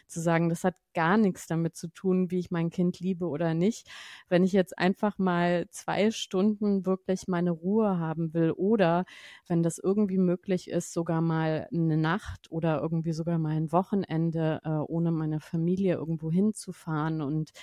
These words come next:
ähm, einfach wandern zu gehen oder ins Museum. Also auf jeden Fall, ne, diese ewige To-Do-Liste, mal eine Pausentaste zu drücken,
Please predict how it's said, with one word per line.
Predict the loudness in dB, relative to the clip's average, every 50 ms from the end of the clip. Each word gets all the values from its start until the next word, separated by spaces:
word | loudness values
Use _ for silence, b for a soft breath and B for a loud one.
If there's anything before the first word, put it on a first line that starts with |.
| B B B B B B B B B B
ähm, | -2 0 2 2 2 0 0 0
einfach | 2 2 2 2 2 2 0 0 2
wandern | 2 4 6 6 6 6 6 6 4 4
zu | 2 0 -6 -4
gehen | 0 2 2 2 2
oder | 2 2 2 2 2
ins | 0 0 0 2
Museum. | 2 2 2 2 0 2 2 4 4 4 2 2
Also | 0 0 0 0 0
auf | 0 0 0
jeden | 0 2 2 2 0
Fall, | 0 2 2 4 4 4
ne, | 4 4 4 4 2 2
diese | 0 -2 -4 -2 0 2 2 2
ewige | 2 2 2 2 2 2 0 0 -2
To-Do-Liste, | -4 -8 -10 -8 -4 -2 0 2 2 2 2 2 0 -2 0 0
mal | 2 2 2 2 4 4 2 2 0
eine | 0 -2 -2
Pausentaste | -2 -2 0 2 4 4 4 2 2 0 0 -2 -6 -14 -18 -18 -18 -20 -8 -2 2 2 2 2 0 -2 -4 -4 -4
zu | -4 -12 -12
drücken, | -10 -6 -4 -4 -4 -4 -4 -4 -2 -2 -2 -4